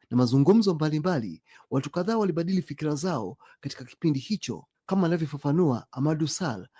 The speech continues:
mtafiti katika kundi la maono la Mauritania, akisema lazima kuwepo na njia za kubadili hoja zinazotolewa na wale wenye itikadi kali, na hilo jukumu limefanywa na viongozi wa kidini, ambapo utawala pia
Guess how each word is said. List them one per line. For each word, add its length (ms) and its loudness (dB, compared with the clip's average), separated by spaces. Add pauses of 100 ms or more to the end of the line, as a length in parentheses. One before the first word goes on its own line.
(120)
mtafiti 460 -8
katika 300 -4
kundi 300 -2
la 120 0
maono 420 0
la 120 -4
Mauritania, 680 -4 (340)
akisema 600 -4 (360)
lazima 320 -2
kuwepo 300 0
na 80 0
njia 200 0
za 100 -2
kubadili 420 -2
hoja 640 -6
zinazotolewa 640 -2
na 120 0
wale 200 0
wenye 240 0
itikadi 340 -8
kali, 420 -6 (260)
na 80 -2
hilo 220 -2
jukumu 400 -2
limefanywa 460 0
na 80 -2
viongozi 400 -2
wa 60 -2
kidini, 540 -2 (300)
ambapo 400 -2
utawala 420 -4
pia 400 -4